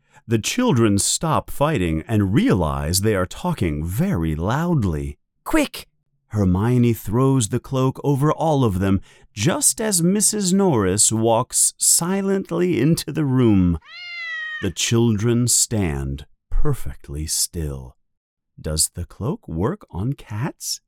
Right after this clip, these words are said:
Harry thinks in terror. After a long time, the cat turns around and leaves the room. The children run back to Gryffindor as quickly and as quietly as they can.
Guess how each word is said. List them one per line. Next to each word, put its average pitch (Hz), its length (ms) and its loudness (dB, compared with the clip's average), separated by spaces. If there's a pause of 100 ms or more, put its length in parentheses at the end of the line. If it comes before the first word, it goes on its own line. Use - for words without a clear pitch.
(320)
Harry 78 300 -4
thinks 80 480 -8
in 92 180 0
terror. 87 500 -8 (920)
After 117 480 0
a 120 80 4
long 170 560 4
time, 82 480 -2 (280)
the 90 140 -4
cat 131 480 -2
turns 165 480 2
around 87 580 0 (240)
and 71 280 -6
leaves 107 460 0
the 127 100 -2
room. 78 460 0 (1800)
The 147 100 2
children 175 680 2
run 151 360 4
back 123 380 -2
to 139 120 -2
Gryffindor 107 840 4
as 90 300 0
quickly 165 640 0
and 107 260 2
as 101 300 0
quietly 104 800 -2
as 95 280 0
they 98 180 -2
can. 78 520 -4